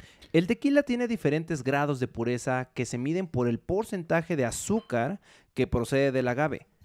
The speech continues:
Se denomina puro cien por ciento cuando el azúcar utilizado para su elaboración procede exclusivamente del agave azul. Cuando se mezclan otros azúcares, por ejemplo, caña de azúcar o jarabe de maíz, entonces tenemos tequila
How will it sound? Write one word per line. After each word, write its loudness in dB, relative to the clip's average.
Se 0
denomina 0
puro 4
cien -4
por -2
ciento -2
cuando 4
el 2
azúcar 2
utilizado 2
para 0
su -2
elaboración 0
procede 2
exclusivamente 0
del 2
agave 0
azul. 0
Cuando 6
se 0
mezclan 2
otros -2
azúcares, 0
por 2
ejemplo, -4
caña -4
de 0
azúcar 2
o 0
jarabe -2
de 0
maíz, 0
entonces 0
tenemos 2
tequila 0